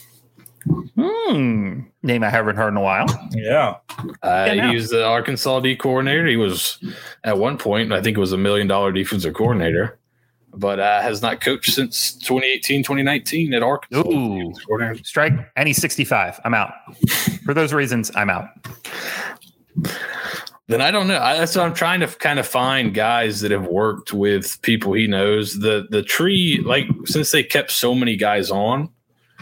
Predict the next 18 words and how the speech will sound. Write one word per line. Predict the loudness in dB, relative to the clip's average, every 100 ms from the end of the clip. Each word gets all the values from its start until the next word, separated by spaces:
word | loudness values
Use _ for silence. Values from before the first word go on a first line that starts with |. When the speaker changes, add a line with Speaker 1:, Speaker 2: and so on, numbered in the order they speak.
| -14 -4
Speaker 3:
the | -2
tree | 0 0 2 2 2
is | 2
small. | 2 2 0 0 2 2 0
There's | 0 -2 0
not | 0 0
a |
ton | -2 0 2
of | 2
shade | 2 2 2 2 0
underneath | 0 0 0 0
that | 0 0 -2
coaching | -2 0 0 -2 -2
tree. | -2 -2 -4 -6 -4 -4 -4 -20 -20 -10
It's | -2
Speaker 2:
Right. | 0 2
Speaker 3:
kind | 0 0
of, | 0 -2 -6 -12